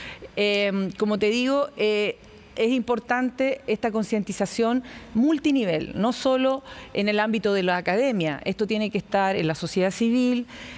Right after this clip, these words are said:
eh, en los, en, en la participación política y, por cierto, de manera internacional. El Parlatino, la onu, eh, el ocde, la Organización Mundial de la Salud, eh, aquellos, eh,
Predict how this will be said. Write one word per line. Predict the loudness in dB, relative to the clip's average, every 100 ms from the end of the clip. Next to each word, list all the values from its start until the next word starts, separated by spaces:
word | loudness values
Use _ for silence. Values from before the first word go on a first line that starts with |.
| -16 -2
eh, | 0 2 2 0 0
en | 0 2
los, | 0 -4 -16 -20 -20 -10 -2
en, | 0 2
en | 2
la | 2
participación | 0 0 0 0 -2 -2 0 0
política | 0 2 2 0 0 0 0 0
y, | 0
por | -2 -2
cierto, | 0 0 0 0 -2 -2 -12 -6
de | 0
manera | 2 2 2 2
internacional. | 2 0 0 0 0 2 0 0
El | 0
Parlatino, | 2 2 2 2 2 2 2 2 2
la | 2
onu, | 2 2 2 0 -2 -4 -12 -16 -6
eh, | -2 0 0
el | -2 0
ocde, | 2 2 0 0 0 0 -4 -8 -2
la | 0 2
Organización | 2 0 0 0 -2 0 0
Mundial | 2 2 2
de | 0
la |
Salud, | 0 0 2 2 -2 -6 -14 -4
eh, | 0 2 2 0
aquellos, | 0 2 2 2 0 -6 -8 -2
eh, | 0 0